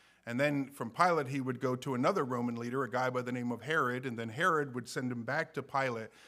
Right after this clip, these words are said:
and he continued to have these trials through that evening and into the next day,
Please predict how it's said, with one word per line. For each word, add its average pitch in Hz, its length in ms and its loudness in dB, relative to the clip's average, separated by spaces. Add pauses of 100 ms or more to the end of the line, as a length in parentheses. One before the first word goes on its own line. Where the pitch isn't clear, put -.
(160)
and 123 80 -4
he 123 60 -2
continued 160 520 -2
to 139 40 2
have 135 300 0
these 123 200 -4
trials 120 760 -4 (360)
through 151 300 -4
that 139 260 4
evening 120 600 -2 (100)
and 117 140 -4
into 135 240 -4
the 123 140 -4
next 117 300 -6
day, 113 400 -2